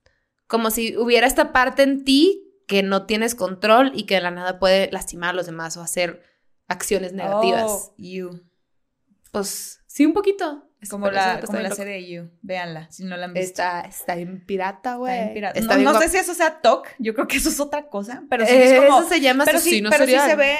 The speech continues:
Speaker 2: sí se ve como este
Speaker 1: Pues
Speaker 2: tema
Speaker 1: los asesinos
Speaker 2: en
Speaker 1: seriales
Speaker 2: sus
Speaker 1: tienen toc,
Speaker 2: Sí.
Speaker 1: ¿no?
Speaker 2: Sí,
Speaker 1: O sea,
Speaker 2: sí. O sea, es que si no pasa esto, entonces va a pasar esto, entonces, ¿sabes qué? Te tengo que desaparecer.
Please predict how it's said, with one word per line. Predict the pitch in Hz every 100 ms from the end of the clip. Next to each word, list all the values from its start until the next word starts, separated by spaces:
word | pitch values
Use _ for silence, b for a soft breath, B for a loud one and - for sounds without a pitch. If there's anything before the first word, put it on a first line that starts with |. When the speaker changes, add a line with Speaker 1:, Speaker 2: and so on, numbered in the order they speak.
| -
Speaker 2:
sí | 285
se | 277 294
ve | 277 269 269 269 262 262
como | - 254 247 220
este | 208 214 240
Speaker 1:
Pues | 240 226
Speaker 2:
tema |
Speaker 1:
los | 208
asesinos | - 262 269
Speaker 2:
en |
Speaker 1:
seriales | - 214 247
Speaker 2:
sus |
Speaker 1:
tienen | 254 247 247
toc, | 247 - - _ _ _
Speaker 2:
Sí. | _ - 214 175 170 _ -
Speaker 1:
¿no? | 202 339 - _
Speaker 2:
Sí, | - -
Speaker 1:
O | 185
sea, | 196 175 -
Speaker 2:
sí. | - - 180 180 _ b b b -
O |
sea, | 208 220 -
es | 220
que | 233 214
si | -
no | 226 220
pasa | 226 226
esto, | 214 214 214 196
entonces | 196 196 196 208
va | 202
a | 202
pasar | 208 202
esto, | 196 196
entonces, | 196 196 196
¿sabes | - 196 190
qué? | 214 - - _
Te | 190
tengo | 180 175
que | 175
desaparecer. | 180 175 170 170 185 185